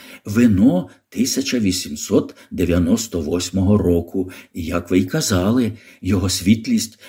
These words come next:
вельми небайдужі до цього вина. Я пам'ятаю».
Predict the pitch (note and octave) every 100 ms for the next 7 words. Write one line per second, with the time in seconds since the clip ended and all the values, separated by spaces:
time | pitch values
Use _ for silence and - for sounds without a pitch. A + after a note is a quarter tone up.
0 | - F2+ F2 F#2 F#2+ F#2+ F2+ G#2 F#2+ -
1 | A#2 A#2+ A2+ G#2+ B2 - G2 G#2 A2 B2
2 | G2+ D#2+ - - - - A2+ G2+ A#2+ C3+
3 | C#3+ - A2 G2+ A#2 A#2+